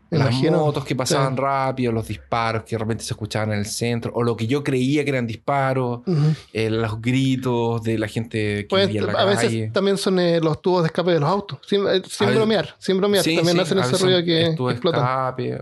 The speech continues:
Speaker 2: o a veces eran fuegos artificiales, porque aquí tiran harto
Speaker 1: De
Speaker 2: en la
Speaker 1: más que
Speaker 2: noche
Speaker 1: puede ser
Speaker 2: para
Speaker 1: fuego artificial, sí.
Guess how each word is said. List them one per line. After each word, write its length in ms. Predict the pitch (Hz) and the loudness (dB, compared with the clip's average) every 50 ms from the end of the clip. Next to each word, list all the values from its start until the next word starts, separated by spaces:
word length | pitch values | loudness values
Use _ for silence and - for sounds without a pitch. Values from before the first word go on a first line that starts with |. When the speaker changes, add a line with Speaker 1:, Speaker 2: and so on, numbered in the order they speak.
| - - | -8 -6
Speaker 2:
o 120 | - 113 | -4 -2
a 40 | 113 | -2
veces 320 | 117 127 123 - - 127 123 127 - - | -2 -2 -2 -2 -2 -2 -2 -2 0 0
eran 280 | 120 113 113 113 110 107 | 0 0 0 -2 -4 -6
fuegos 240 | - - 110 113 110 | -6 -4 -4 -4 -4
artificiales, 640 | - 104 101 - 104 - - 113 117 120 120 117 117 | -6 -8 -10 -8 -10 -4 -2 0 0 0 0 -2 -4
porque 180 | - - 110 | -4 -6 -6
aquí 140 | 104 104 110 104 | -4 -4 -4 -4
tiran 280 | - 104 98 98 95 | -4 -4 -4 -4 -2
harto 160 | 98 104 170 | -2 0 0
Speaker 1:
De 40 | 190 | 2
Speaker 2:
en 80 | 165 160 | 2 4
la 40 | 165 | 2
Speaker 1:
más 100 | 175 - | 2 2
que 60 | 110 | 2
Speaker 2:
noche 60 | - | 0
Speaker 1:
puede 160 | - 180 180 151 | 2 2 2 2
ser 100 | 110 107 | 0 0
Speaker 2:
para 100 | 101 110 | -2 -2
Speaker 1:
fuego 100 | 175 175 | -2 -2
artificial, 340 | 170 185 180 175 - 165 | 0 -2 -2 -2 -2 -4
sí. 120 | - - | -2 -2